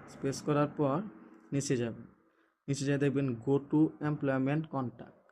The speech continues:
এই go to employment কন্ট্যাক্টের ভিতরে প্রবেশ করবেন। go to employment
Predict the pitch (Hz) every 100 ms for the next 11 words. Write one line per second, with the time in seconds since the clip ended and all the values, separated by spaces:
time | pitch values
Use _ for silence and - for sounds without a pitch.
0 | _ _ _ _ _ 120 113 135 135 160
1 | - 160 156 147 143 147 156 147 135 131
2 | 139 131 131 147 175 - - 131 113 113
3 | - 113 110 95 _ _ _ _ _ _
4 | _ - - - _ _ _ _ - 127
5 | 147 175 170 170 165